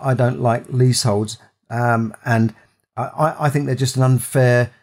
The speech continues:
almost sort of feudal system going back to the landed gentry, and I, th-, I think they should just be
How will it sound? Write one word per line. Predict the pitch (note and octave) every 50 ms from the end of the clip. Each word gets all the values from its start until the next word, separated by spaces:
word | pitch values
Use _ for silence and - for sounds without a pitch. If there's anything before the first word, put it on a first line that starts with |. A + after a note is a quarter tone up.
| _ _ _ _ _ _ _ _
almost | - C#3+ C3 C3 B2+ -
sort | D#3 C#3
of | C3
feudal | - - - - D#3+ D#3 D3+ C#3+ C#3+ C#3 C3+ B2+ A#2
system | - - - E3 C3+ - - C#3 B2 B2
going | A#2 C3+ B2+ B2+ B2
back | A#2 C3 C3 B2 -
to | - - C3 B2 A#2+ B2 B2
the | A2+ B2
landed | B2 B2+ B2+ B2+ B2+ A#2 B2 A2+
gentry, | G#2 C3+ C3+ B2+ B2+ C3 B2+ - B2 G#2+ G#2 G#2+ A2 - _ _ _ _ _
and | - A2+ A#2 B2+
I, | C3+ B2+ B2+
th-, | B2 B2+ - -
I | C3+ B2+
think | B2+ C3+ C#3 B2+ G#2
they | B2 A#2+
should | G#2+ - C3 A#2
just | A2+ C3 A#2+ - -
be | - A#2+ A#2 A#2 A#2 A2